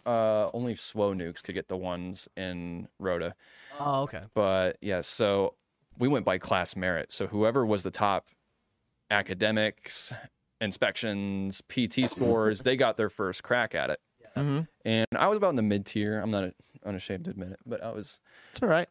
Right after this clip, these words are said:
Speaker 1: I got down there.
Speaker 2: That's where I'm
Speaker 3: Still
Speaker 2: at,
Speaker 3: commission,
Speaker 2: yeah.
Speaker 3: right?
Speaker 1: <laughs> That's right.
Speaker 3: Hey, you know what they
Speaker 2: Right.
Speaker 3: call, uh, the guy who graduates bottom of his class at med school?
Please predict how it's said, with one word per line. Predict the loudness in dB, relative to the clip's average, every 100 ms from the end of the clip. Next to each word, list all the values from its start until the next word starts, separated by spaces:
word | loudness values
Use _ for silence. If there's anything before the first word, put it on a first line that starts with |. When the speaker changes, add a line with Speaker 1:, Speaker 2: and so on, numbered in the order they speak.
| -2
Speaker 1:
I | 2
got | 2 4
down | 2 4
there. | 4 4
Speaker 2:
That's | 2 0
where | -2
I'm | 2
Speaker 3:
Still | 6 6
Speaker 2:
at, | 6
Speaker 3:
commission, | 4 4 4 4
Speaker 2:
yeah. |
Speaker 3:
right? | 6 4 2 -2
Speaker 1:
<laughs> |
That's | -2 2
right. | 4 4 6
Speaker 3:
Hey, | 4
you | 6
know |
what | 4
they | 4
Speaker 2:
Right. | 4
Speaker 3:
call, | 4 6 4 4 4
uh, | 4 4 4
the | 2 2
guy | 4 4
who | 4
graduates | 4 4 6 2 4
bottom | 4 4 2
of | 0
his | 0 -2
class | 2 4 4 0
at |
med | 0 0
school? | 2 2 2